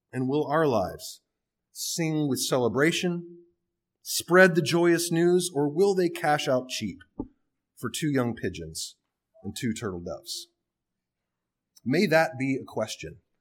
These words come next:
that we carry with us in our hearts into this new year.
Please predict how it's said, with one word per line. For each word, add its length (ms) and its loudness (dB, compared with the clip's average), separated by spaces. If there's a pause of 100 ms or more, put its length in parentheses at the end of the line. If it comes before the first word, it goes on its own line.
(500)
that 120 0
we 220 0
carry 360 2
with 260 2
us 260 -2
in 140 -2
our 180 -4
hearts 480 -10 (680)
into 200 -12
this 240 -6
new 120 -4
year. 340 -8